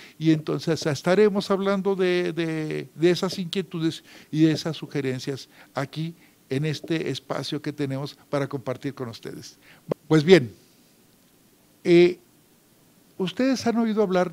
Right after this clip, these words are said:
de, de las aguas malas? ¿Sí? Las aguas malas no es otra cosa que las medusas, ¿sí? Es un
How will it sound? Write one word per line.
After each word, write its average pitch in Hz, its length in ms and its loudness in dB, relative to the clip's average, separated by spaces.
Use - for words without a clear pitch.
de, 135 480 -2
de 143 140 0
las 131 220 -2
aguas 117 360 -6
malas? 120 460 -10
¿Sí? 151 120 -10
Las 170 220 -2
aguas 202 320 -2
malas 226 280 0
no 214 100 0
es 226 120 -2
otra 214 240 0
cosa 196 280 -4
que 190 140 -2
las 185 180 2
medusas, 190 720 -6
¿sí? 175 240 -10
Es 175 320 0
un 214 400 -4